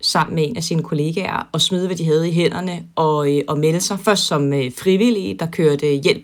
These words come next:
ud til, til de, øh, forsteder vest for Kiev, øh, Bucha og Irpin, som nogen vil huske fra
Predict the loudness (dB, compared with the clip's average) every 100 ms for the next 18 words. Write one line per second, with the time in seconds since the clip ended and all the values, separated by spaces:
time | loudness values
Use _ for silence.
0 | -4 -4 -4 -2 2 2 0 -4 -18 -16
1 | -14 -14 -16 -6 0 2 2 2 0 4
2 | 2 2 -2 -4 -4 -4 2 2 4 2
3 | 2 2 -2 -6 -4 -2 -2 -2 -2 -2
4 | -6 -2 2 4 2 -2 -10 -6 -2 0
5 | 0 2 0 2 2 2 0 0 0 2
6 | 0 0 -2 -2 -2 -2 0 0 0 0
7 | -2 -2 0 -2 -2 -2 -2